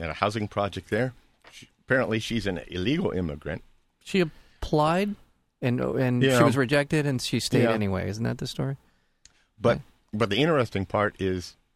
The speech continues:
Speaker 1: that detail was likely leaked by the Bush administration against the procedures of the Department of Homeland
Speaker 2: Yeah,
Speaker 1: Security.
Speaker 2: of course it was.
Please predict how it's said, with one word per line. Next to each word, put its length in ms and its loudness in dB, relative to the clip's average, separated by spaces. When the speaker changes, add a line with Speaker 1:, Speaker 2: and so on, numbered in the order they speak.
Speaker 1:
that 180 2
detail 560 0
was 380 -2
likely 420 -2
leaked 320 -6
by 200 -2
the 160 -6
Bush 280 -4
administration 840 -4
against 440 -2
the 60 -8
procedures 680 -6
of 120 -8
the 100 -4
Department 480 -4
of 80 -8
Homeland 360 -2
Speaker 2:
Yeah, 100 -2
Speaker 1:
Security. 320 -4
Speaker 2:
of 60 -8
course 220 -4
it 80 -6
was. 220 -8